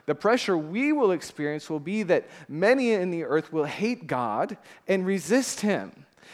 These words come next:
And when they look at those who follow him, they will put pressure on us.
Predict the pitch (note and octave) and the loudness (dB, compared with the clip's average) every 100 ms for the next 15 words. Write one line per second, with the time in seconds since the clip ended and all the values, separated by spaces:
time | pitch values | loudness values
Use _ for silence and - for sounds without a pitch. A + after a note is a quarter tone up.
0 | - F#3 F#3+ G3+ F#3+ F#3 C4 - - G#3 | -6 -2 2 4 6 8 8 6 0 2
1 | F#3+ G3+ F3+ G#3+ B3+ C4+ G#3+ E3+ E3 E3+ | 2 -2 0 4 6 6 4 2 0 0
2 | F#3+ F#3 G#3+ - - C#4 - A3 G3 C#3+ | 0 0 -4 -2 2 2 2 -2 0 0
3 | A#2 G2 - - - | -2 -6 -10 -12 -14